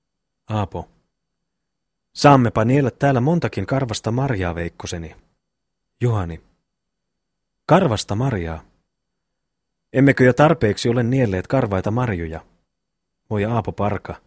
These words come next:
monessa liemessä olemme jo keitetyt, monessa tuulessa on tukkamme tuiskinut. Ja minkä tähden?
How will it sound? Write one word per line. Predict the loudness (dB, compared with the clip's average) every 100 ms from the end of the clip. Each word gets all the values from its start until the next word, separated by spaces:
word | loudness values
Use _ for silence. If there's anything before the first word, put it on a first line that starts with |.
| _ _ _ _ _ _ _ _
monessa | 4 6 6 4
liemessä | 4 4 2 0
olemme | 0 2 2
jo | 0
keitetyt, | -2 -4 -6 -10 -18 -20 _ _ _ _ _ 0
monessa | 4 6 4 0
tuulessa | 0 2 0 -2 -6
on | -4
tukkamme | -4 -4 -4 -2
tuiskinut. | -2 -4 -6 -10 -12 -16 _ _ _ _ _ _ _
Ja | 2
minkä | 4 4 0
tähden? | -8 -12 -14